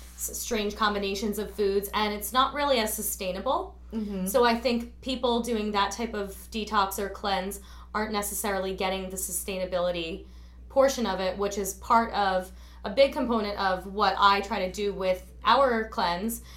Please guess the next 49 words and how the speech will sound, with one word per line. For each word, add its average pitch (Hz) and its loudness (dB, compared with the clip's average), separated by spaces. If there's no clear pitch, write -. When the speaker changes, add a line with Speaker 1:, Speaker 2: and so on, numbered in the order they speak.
Speaker 1:
you 240 0
know, 208 4
making 254 2
the 214 2
shift 233 -2
to 208 0
trying 220 2
these 208 -2
new 196 -4
foods, 202 -2
but 214 -6
also 220 2
learning 226 2
more 208 2
about 196 4
organic 185 0
and 185 -4
buying 185 2
organic 175 0
and 170 -6
learning 220 0
about 190 6
what 196 2
foods 202 0
make 208 -2
you 208 -6
feel 190 -4
good 190 -2
and 190 -4
what 185 -2
foods 190 -6
don't. 175 -2
And 240 6
then 262 4
kind 254 4
of 233 0
after 240 4
the 220 0
ten 214 0
or 214 -2
twenty-one 196 -2
days 233 0
that 214 -4
you 190 -8
do 226 -8
the 302 0
cleanse 196 -2
with 196 -6
us, 185 0